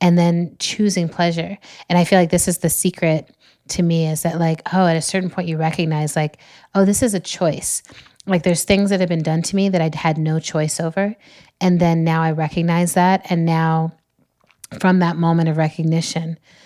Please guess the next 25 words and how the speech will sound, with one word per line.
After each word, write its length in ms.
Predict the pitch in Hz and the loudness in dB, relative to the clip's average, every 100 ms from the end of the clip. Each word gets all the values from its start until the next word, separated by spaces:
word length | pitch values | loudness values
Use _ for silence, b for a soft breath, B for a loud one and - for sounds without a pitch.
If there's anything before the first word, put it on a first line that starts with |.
| b b _ | b b _
I 220 | 175 175 175 | 0 2 4
ha-, 240 | 180 165 | 2 0
I, 120 | 185 165 185 | 0 -2 -2
I 80 | |
begin 260 | 165 170 175 | -2 0 0
to 60 | 160 | 0
have 120 | 156 | -2
agency. 680 | 151 151 160 - 175 180 190 b b b - | -2 -4 -6 -6 -6 -6 -8 b b b -2
And 160 | 170 | 2
I 60 | 170 | 2
really 300 | 170 170 160 | 4 4 2
feel 160 | - 160 | 0 0
like 280 | 156 156 | 0 -4
you 280 | - 165 160 | -4 -2 0
explore 400 | 156 - - 156 | -2 -4 -2 -2
that 160 | 165 185 | -2 -6
so 160 | - | -6
beautifully 420 | 160 165 156 - 151 | -4 -2 -2 -2 -2
in 80 | |
your 80 | 156 | -4
piece. 400 | - - 175 - | -6 -8 -6 -6
But 80 | 185 | -6
it's 140 | 185 - | -6 -4
just 180 | 170 | -2
like, 180 | 165 156 | -2 -2